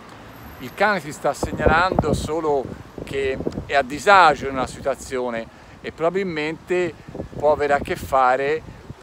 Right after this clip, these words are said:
con il tuo modo di gestire il cane e quindi,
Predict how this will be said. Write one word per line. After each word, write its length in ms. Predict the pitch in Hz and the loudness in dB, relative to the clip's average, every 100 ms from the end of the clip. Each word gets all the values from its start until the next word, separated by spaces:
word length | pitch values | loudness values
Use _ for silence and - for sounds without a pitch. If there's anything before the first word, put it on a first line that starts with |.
| - | -18
con 260 | - 131 139 | -10 -8 -6
il 200 | 135 120 | -6 -6
tuo 120 | - | -6
modo 360 | 151 135 151 143 | 0 2 2 -2
di 120 | 127 | -6
gestire 680 | 113 120 - 127 123 120 120 | -8 -10 -8 -6 -2 -2 -2
il 200 | 117 117 | -4 -4
cane 520 | - 175 131 113 113 - - - - 123 | 2 4 4 0 -6 -2 -2 -2 -2 -4
e 120 | 117 | -4
quindi, 600 | - 170 175 131 143 | -4 -2 -2 -2 0